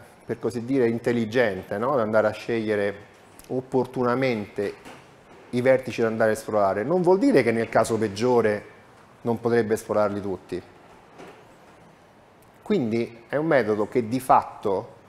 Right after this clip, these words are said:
diciamo, nel caso peggiore potrebbe anche non funzionare bene. Quello che si riscontra però nella pratica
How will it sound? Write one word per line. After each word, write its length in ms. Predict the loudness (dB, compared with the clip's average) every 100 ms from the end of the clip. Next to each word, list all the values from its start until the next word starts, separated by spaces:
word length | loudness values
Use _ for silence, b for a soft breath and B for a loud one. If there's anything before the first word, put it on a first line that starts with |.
| -20 -20 -20 -20 -20 -20 -20 -20 -20 -14
diciamo, 500 | -6 -2 -2 -2 -6
nel 360 | -2 4 6 6
caso 300 | 4 6 4
peggiore 1300 | 2 2 4 6 6 6 6 6 4 2 0 -2 0
potrebbe 480 | -2 2 0 2 2
anche 260 | 0 0
non 100 | 0
funzionare 480 | 0 -4 -4 -4 -2
bene. 440 | 2 2 0 -8 -18 -18 -14 -14 -16 -20 -20 -20 -20 -20 -20 -20 -20 -20 -20 -20 -20 2
Quello 200 | 6 6
che 100 | 6
si 120 | 2
riscontra 500 | 0 0 0 2 2
però 160 | 2 2
nella 220 | 2 0
pratica 640 | 2 0 0 2 2 2